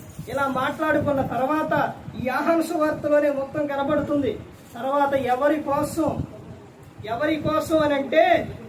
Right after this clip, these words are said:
ఇలా ఉన్న యేసుక్రీస్తు ప్రభువారి దగ్గరకు తండ్రి అయిన దేవుడు చెప్పిన విషయం ఏంటనంటే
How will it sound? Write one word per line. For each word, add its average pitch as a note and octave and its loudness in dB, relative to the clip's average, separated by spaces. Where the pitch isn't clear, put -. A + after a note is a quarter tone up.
ఇలా C4 0
ఉన్న C#4+ 2
యేసుక్రీస్తు D#4+ 2
ప్రభువారి D#4 2
దగ్గరకు C#4 2
తండ్రి D4 0
అయిన E4 6
దేవుడు D4+ 4
చెప్పిన D4 -2
విషయం C#4 -4
ఏంటనంటే B3+ -2